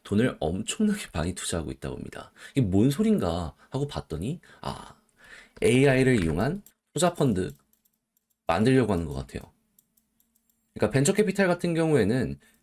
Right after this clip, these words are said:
기업을 좀 분석을 한다든가 아니면은 기업의 이제 미래 가치를 판단하거나 아니면은,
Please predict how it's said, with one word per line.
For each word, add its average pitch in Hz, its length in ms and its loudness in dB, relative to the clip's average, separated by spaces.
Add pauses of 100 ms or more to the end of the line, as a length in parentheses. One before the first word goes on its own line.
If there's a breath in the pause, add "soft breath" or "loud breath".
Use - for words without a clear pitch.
(200)
기업을 165 920 4
좀 180 220 -2
분석을 123 420 0
한다든가 165 760 -4 (260 soft breath)
아니면은 92 600 0 (1600)
기업의 123 420 4
이제 78 360 0 (160)
미래 120 240 2
가치를 120 580 0
판단하거나 135 800 0
아니면은, 87 520 0